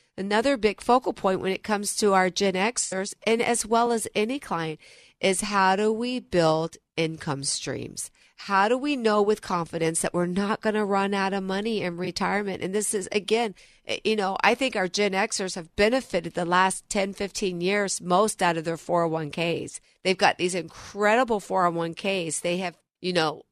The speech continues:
seen incredible growth. And now is the time to really begin to position them and understand, especially when we look into the future.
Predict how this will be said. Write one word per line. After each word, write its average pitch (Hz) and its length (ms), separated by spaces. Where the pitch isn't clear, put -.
seen 185 420
incredible 190 800
growth. 160 680
And 180 380
now 180 380
is 214 180
the 226 120
time 180 340
to 165 140
really 160 320
begin 165 400
to 170 80
position 196 640
them 147 300
and 175 220
understand, 190 720
especially 254 480
when 330 100
we 233 120
look 214 200
into 208 200
the 170 100
future. - 560